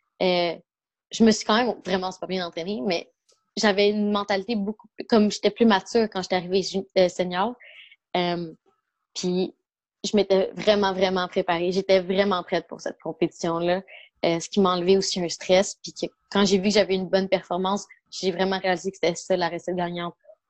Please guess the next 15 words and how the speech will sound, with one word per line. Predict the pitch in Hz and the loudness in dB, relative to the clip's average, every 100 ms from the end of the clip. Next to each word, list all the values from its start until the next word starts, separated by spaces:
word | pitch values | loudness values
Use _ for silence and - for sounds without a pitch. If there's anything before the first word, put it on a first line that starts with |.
| - | -2
Euh, | 175 170 165 - _ _ _ _ _ - | -2 -2 -8 -16 _ _ _ _ _ -2
tu | |
peux | - 240 | 2 4
pas | 240 | 4
t'en | 233 208 | 4 4
sortir. | 208 - - 208 | 2 0 0 0
Tu, | - - | 0 -2
t'es | 254 233 | 0 2
ta-, | 233 214 | 2 2
t'es | - 254 | 2 2
talentueux. | 240 233 220 - 240 240 | 2 0 -2 -4 -2 -2
Moi, | 254 | 0
j'avais | 220 190 | 0 0
tendance | 185 202 196 208 - | -4 -6 -4 -6 -6
à, | 180 | -8